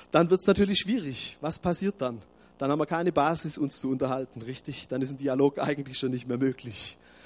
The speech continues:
wenn es nur auf dieser Schwarz-Weiß-Ebene abläuft. Wenn wir sagen könnten, Kaffee ist uns generell wichtig, aber im Moment ist es nicht möglich, dann sind wir schon in einer ganz anderen Diskussion. Also ihr seht schon an diesem überzogenen Beispiel,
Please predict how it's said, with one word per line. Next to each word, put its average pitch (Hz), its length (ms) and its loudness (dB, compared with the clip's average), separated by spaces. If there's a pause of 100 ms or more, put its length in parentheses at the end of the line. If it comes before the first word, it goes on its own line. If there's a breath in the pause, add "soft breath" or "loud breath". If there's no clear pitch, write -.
(120)
wenn 135 120 0
es 131 120 0
nur 135 140 0
auf 131 160 0
dieser 139 200 -2
Schwarz-Weiß-Ebene 131 840 4
abläuft. 117 640 -4 (480 soft breath)
Wenn 147 100 4
wir 151 60 8
sagen 160 300 4
könnten, 147 300 2
Kaffee - 320 2
ist 143 100 0
uns 139 180 2
generell 180 440 8
wichtig, 143 420 0
aber 135 180 0
im 131 80 4
Moment 139 280 8
ist 131 80 2
es 123 120 6
nicht 127 140 0
möglich, 147 520 4 (280 soft breath)
dann 131 160 -6
sind 139 140 0
wir 143 40 2
schon 147 120 4
in 143 40 6
einer 143 60 4
ganz 151 160 4
anderen 165 340 2
Diskussion. 127 720 4 (540 loud breath)
Also 160 220 4
ihr 165 140 6
seht 196 260 8
schon 175 160 10
an 165 140 4
diesem 170 160 2
überzogenen 160 580 6
Beispiel, 160 680 4